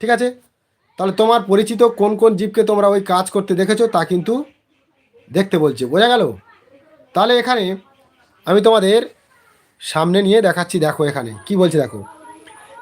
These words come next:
জীবের নানা রকম কাজের তালিকা। এখানে দেখো, খাবার জোগাড় করা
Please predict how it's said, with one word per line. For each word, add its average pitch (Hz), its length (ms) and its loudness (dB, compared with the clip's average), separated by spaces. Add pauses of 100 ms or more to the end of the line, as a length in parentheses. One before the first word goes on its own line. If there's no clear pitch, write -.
(120)
জীবের 247 420 2
নানা 196 280 4
রকম 233 220 2
কাজের 190 360 0
তালিকা। 151 460 -2
এখানে 214 200 0
দেখো, 202 320 2 (460)
খাবার 208 460 0
জোগাড় 226 300 2
করা 214 340 2